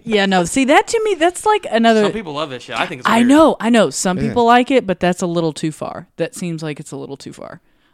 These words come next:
Speaker 1: Um, no, I do not go
Speaker 2: The
Speaker 1: that
Speaker 2: daddy
Speaker 1: far.
Speaker 2: thing always bothered me.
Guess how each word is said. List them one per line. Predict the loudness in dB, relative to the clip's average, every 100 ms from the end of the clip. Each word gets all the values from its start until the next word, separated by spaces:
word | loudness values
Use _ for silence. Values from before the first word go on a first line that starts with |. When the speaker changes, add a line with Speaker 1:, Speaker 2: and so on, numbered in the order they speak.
| _
Speaker 1:
Um, | -14 -14 -14 -16 -6
no, | -2 -2 -4
I | -8 -6
do | -4
not | -4 -6
go | -8
Speaker 2:
The | -10
Speaker 1:
that | -6
Speaker 2:
daddy | -6 -6
Speaker 1:
far. | -10
Speaker 2:
thing | -14 -14
always | -16
bothered | -14 -12 -12
me. | -16 -20